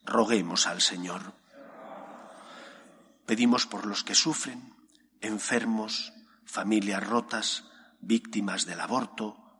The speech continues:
roguemos al Señor. Pedimos tam-, también por las vocaciones, en especial a la vida sacerdotal y a la vida consagrada,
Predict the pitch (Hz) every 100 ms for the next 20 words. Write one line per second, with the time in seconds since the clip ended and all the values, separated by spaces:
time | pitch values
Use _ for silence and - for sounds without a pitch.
0 | - - - 104 110 80 80 - 85 -
1 | 90 87 87 95 - _ _ - - -
2 | - - - - - - - - - -
3 | - - - 131 185 185 - 120 - -
4 | - 117 127 170 165 127 107 104 104 98
5 | 107 - 90 85 87 - - - - -
6 | - - 120 - 151 - 214 - - 117
7 | 107 147 156 - 113 110 101 107 147 143
8 | 139 107 95 95 110 95 - 90 - 92
9 | 101 95 90 -